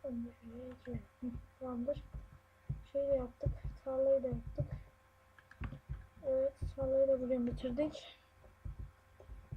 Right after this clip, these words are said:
Elimize varmaya olarak şöyle. Tamamdır.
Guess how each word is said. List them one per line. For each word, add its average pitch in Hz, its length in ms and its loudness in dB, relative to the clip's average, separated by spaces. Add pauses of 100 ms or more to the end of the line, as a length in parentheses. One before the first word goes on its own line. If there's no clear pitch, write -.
(120)
Elimize 254 380 0
varmaya 254 540 -2
olarak 254 280 -2 (340)
şöyle. 247 160 -4 (3500)
Tamamdır. 226 680 -14